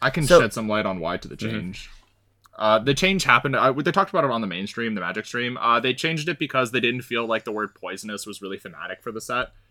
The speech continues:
Speaker 1: 'Cause imagine if all these Phyrexians were out here just, like, stabbing people with, like, little poisonous sticks. They wanted to make it, like, a lot more of, like, an, an idea of, like, being, like, a toxic thing to, like, try to, like, corrupt the world. And it just kinda worked better, apparently.
Speaker 2: Not, I mean, not, not gonna lie, when I heard the word toxic, I thought Pokemon.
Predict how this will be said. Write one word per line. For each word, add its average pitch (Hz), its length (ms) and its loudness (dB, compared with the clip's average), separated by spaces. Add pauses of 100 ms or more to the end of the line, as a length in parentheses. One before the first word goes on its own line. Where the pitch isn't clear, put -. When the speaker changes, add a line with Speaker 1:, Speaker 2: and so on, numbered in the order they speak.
(160)
Speaker 1:
'Cause 120 120 -6
imagine 120 320 4
if 127 100 0
all 117 140 2
these 113 160 -4
Phyrexians 104 640 -2
were 101 100 -2
out 95 160 -2
here 110 140 -4
just, 101 140 -14
like, 98 120 -6
stabbing 95 400 -4
people 98 240 -12
with, 95 120 -10
like, 95 160 -8
little 95 120 -8
poisonous 98 480 -10
sticks. 120 360 -4
They 120 100 -2
wanted 135 260 0
to 151 60 -8
make 127 160 -4
it, 131 40 -4
like, 117 120 -4
a 113 40 -2
lot 98 200 -2
more 110 100 -4
of, 98 60 -6
like, 101 140 -8
an, 95 100 -10
an 98 100 -10
idea 95 380 -8
of, 92 80 -12
like, 95 160 -8
being, 101 160 -8
like, 92 200 -10 (320)
a 113 80 0
toxic 120 640 4
thing 101 440 -4
to, 107 100 -10
like, 98 160 -4
try 110 140 -4
to, 101 40 -4
like, 98 120 -4
corrupt 110 500 -2
the 113 100 -4
world. 95 540 -4
And 120 80 -4
it 143 60 0
just 151 180 -4
kinda 185 140 6
worked 117 300 0
better, 95 260 -2
apparently. 92 500 -6 (1040)
Speaker 2:
Not, 110 160 -2
I - 20 0
mean, 120 140 0
not, - 260 -4
not 117 160 2
gonna 113 160 2
lie, 104 240 6
when 104 140 4
I 98 40 6
heard 104 180 2
the 101 80 4
word 92 140 4
toxic, - 380 0
I 90 80 0
thought - 240 -6
Pokemon. 82 460 -4